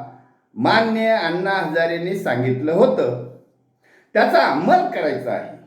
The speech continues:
म्हणून मी शिवराम पाटलाच्या माध्यमातून सर्व समाजाला सांगणार आहे की जे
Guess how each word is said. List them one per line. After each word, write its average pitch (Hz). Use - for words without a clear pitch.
म्हणून 254
मी 240
शिवराम 170
पाटलाच्या 170
माध्यमातून 143
सर्व 302
समाजाला 226
सांगणार 131
आहे 110
की 262
जे 262